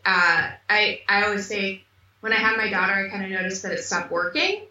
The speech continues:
Like, I wanted it to work. Uh, it, so I would drink more. Um, and it just, you know, I was start, I was, had to be responsible for more things. I,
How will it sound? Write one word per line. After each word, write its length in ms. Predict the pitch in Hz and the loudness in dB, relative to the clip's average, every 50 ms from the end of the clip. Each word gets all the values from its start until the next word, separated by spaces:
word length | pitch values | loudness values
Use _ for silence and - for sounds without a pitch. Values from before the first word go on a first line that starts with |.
| _ - | _ -8
Like, 220 | 220 202 202 190 | -6 -4 -4 -2
I 100 | 190 185 | -2 -2
wanted 280 | 185 185 190 214 226 254 | 0 0 0 2 4 4
it 180 | 254 247 - | 4 4 2
to 100 | - 277 | 0 0
work. 420 | 294 320 403 415 415 - - - - _ _ _ _ _ _ _ _ _ _ - | 2 2 2 2 0 -4 -10 -18 -20 _ _ _ _ _ _ _ _ _ _ 0
Uh, 540 | 202 196 185 185 180 175 175 170 165 170 - - - _ - - _ _ - | 2 4 4 4 4 4 4 4 2 0 -4 -10 -18 _ -20 -20 _ _ -6
it, 300 | 208 196 196 196 190 - - _ _ _ _ _ _ - | -4 -2 -2 -2 -4 -6 -14 _ _ _ _ _ _ -8
so 240 | - - 214 202 | -2 0 2 2
I 340 | 202 180 202 214 202 208 202 - _ | 2 2 2 2 0 0 -4 -6 _
would 160 | 226 220 - | -4 -4 -2
drink 300 | 196 208 208 214 208 190 | -2 -4 -4 -4 -4 -6
more. 680 | 190 180 175 180 185 202 214 226 247 269 277 277 - - _ _ _ 196 | -6 -4 -4 -2 -2 -2 -2 -2 -2 -2 -2 -4 -6 -8 _ _ _ -2
Um, 720 | 190 190 185 185 180 175 175 175 175 175 185 180 - - _ _ _ _ _ _ _ _ _ - - - - | -2 0 2 2 2 0 0 -2 -4 -6 -8 -10 -12 -14 _ _ _ _ _ _ _ _ _ -14 -6 -2 2
and 360 | 208 202 208 202 202 202 202 | 2 4 4 4 4 2 2
it 220 | 196 - 208 - | 2 0 0 0
just, 640 | 247 277 294 - - - - - - - - - - _ _ _ - | 0 0 0 0 0 -4 -6 -10 -12 -12 -12 -14 -16 _ _ _ -6
you 60 | 214 | 0
know, 60 | 202 202 | 2 2
I 80 | 202 | 2
was 180 | 208 202 202 - | 2 0 -2 -2
start, 220 | - 226 202 - | 0 2 2 2
I 140 | 202 208 208 | 2 2 0
was, 200 | 208 190 196 196 190 - | 0 -2 -4 -6 -8 -8
had 180 | 202 202 214 - | -8 -8 -6 -6
to 100 | 196 202 | -6 -6
be 140 | 208 202 202 | -4 -4 -4
responsible 680 | 190 190 190 - - 196 202 202 196 - 208 208 202 | -4 -4 -4 -4 -2 0 0 0 0 -2 -4 -4 -4
for 140 | 202 214 202 | -4 -2 0
more 280 | 202 196 196 208 - - | 2 4 4 4 2 2
things. 720 | - 185 185 190 196 196 196 196 196 196 196 196 196 190 190 | 0 2 2 2 2 2 2 0 0 2 2 0 0 2 2
I, 380 | 175 175 185 175 - 175 - | 2 2 2 2 2 0 -2